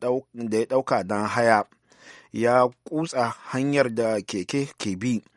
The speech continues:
ya bi ta kan mutane da wasu keke masu, wato, wanda suke tafiyar ƙasa a cikin birnin.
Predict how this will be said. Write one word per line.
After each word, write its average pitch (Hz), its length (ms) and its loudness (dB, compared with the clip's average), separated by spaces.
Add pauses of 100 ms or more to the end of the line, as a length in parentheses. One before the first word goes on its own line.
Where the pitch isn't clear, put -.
(480)
ya 113 100 2
bi 113 140 -4
ta 123 180 4
kan 127 240 2
mutane 117 640 0
da 117 180 2
wasu 131 480 -4
keke 127 340 -6
masu, 127 540 -4 (120)
wato, 113 280 -2
wanda 120 400 0
suke 104 300 -4
tafiyar 113 420 -2
ƙasa 107 380 -4
a 101 280 -6 (120)
cikin 117 240 -4
birnin. 110 420 -2